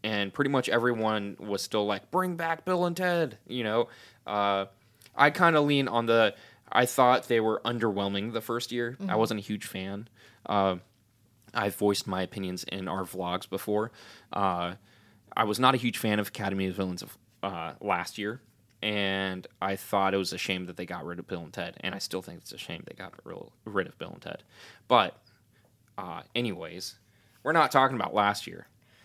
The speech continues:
Speaker 1: This year, they had Academy of Villains again
Speaker 2: Yeah.
Speaker 1: in the Fear Factor Live show. But not only did they have, uh, Academy of Villains,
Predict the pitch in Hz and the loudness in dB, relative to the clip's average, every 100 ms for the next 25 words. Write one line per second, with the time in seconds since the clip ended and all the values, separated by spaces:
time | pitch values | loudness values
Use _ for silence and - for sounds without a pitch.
0 | _ 120 190 - 127 107 101 104 - - | _ 0 2 4 4 4 2 0 -10 -8
1 | 104 98 95 101 95 95 92 95 90 87 | -4 -4 -2 -2 -2 -4 -6 -6 -10 -12
2 | - 87 277 220 98 95 185 - - 90 | -10 -10 -10 -12 -12 -10 -10 -12 -8 -8
3 | - 90 87 90 - 110 113 110 143 160 | -8 -8 -8 -8 0 0 2 4 8 8
4 | 175 180 170 165 165 151 147 143 117 - | 8 6 4 6 6 6 8 8 6 -2
5 | - 117 110 110 107 - _ _ _ _ | 0 2 4 4 2 -2 _ _ _ _
6 | _ _ _ _ - 123 131 123 113 117 | _ _ _ _ -8 4 4 6 2 2
7 | 127 95 - | 0 -2 -8